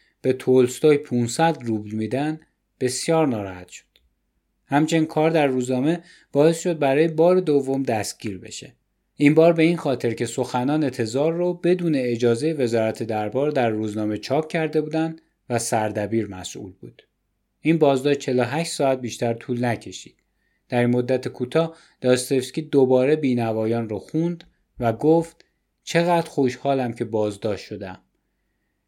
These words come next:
زیرا در زندگی عادی روزانه هرگز فرصت بازخوانی این اثر استادانه را نداشتم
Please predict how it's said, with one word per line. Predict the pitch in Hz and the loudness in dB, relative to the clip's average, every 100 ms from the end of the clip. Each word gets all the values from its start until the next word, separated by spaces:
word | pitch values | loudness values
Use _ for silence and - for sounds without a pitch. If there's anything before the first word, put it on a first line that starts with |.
| _ _ | _ _
زیرا | - 127 156 160 | -4 2 4 4
در | 143 131 | 4 2
زندگی | 123 120 120 120 151 | 0 -2 -2 -2 0
عادی | 139 123 120 156 | 2 0 0 0
روزانه | 147 123 113 117 123 | 2 0 0 -2 -2
هرگز | 147 - 127 127 151 165 - | -6 -6 -4 -2 -2 -4 -6
فرصت | 131 113 135 131 | -6 -4 -6 -6
بازخوانی | - 131 120 117 - 123 123 156 | -4 0 0 -2 -6 -6 -4 -2
این | 160 131 | -2 -2
اثر | 110 - 110 | -4 -6 -4
استادانه | 107 104 120 107 104 107 | -6 -4 -6 -4 -4 -4
را | 110 113 | -6 -6
نداشتم | 107 98 90 - 107 | -6 -8 -10 -14 -20